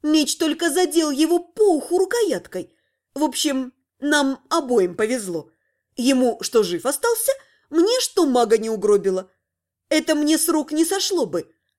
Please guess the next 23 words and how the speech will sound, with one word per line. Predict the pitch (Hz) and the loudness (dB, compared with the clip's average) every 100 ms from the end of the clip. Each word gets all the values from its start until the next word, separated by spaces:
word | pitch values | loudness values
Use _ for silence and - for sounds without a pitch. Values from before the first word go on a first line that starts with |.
| _ _ | _ _
К | - | -2
нашему | 320 277 - 285 277 | 0 2 0 0 -2
с | - | 0
ним | 277 269 - | 0 0 0
общему | 262 - 247 240 | -4 -2 -4 -2
сожалению, | 269 220 254 349 302 269 277 - _ | 0 0 0 0 0 0 -4 -10 _
от | 277 269 | -4 0
уроков | 320 302 269 262 | 2 2 2 0
фехтования | - 269 302 294 415 370 339 | 0 -4 -2 -2 0 2 2
меня | 311 311 | 2 0
не | 294 | -2
освободили. | 294 285 247 240 180 180 165 165 _ _ _ _ _ | -2 0 0 0 -2 -4 -4 -6 _ _ _ _ _
Но | 294 311 | 0 2
теперь, | 320 339 330 269 208 | 2 0 0 -4 -2
когда | 294 269 226 294 | 0 0 0 0
я | 247 254 190 | 2 2 0
выходила | 262 302 294 262 220 | -2 -4 -4 -2 -2
с | 240 | -2
мечом | 285 302 269 233 | -2 -2 -2 -2
на | 269 | -4
площадку | 277 320 - 285 202 240 | -2 -4 -2 -4 -4 -4
для | 202 | 0
тренировок, | 269 302 311 427 403 392 | 0 0 0 2 0 -4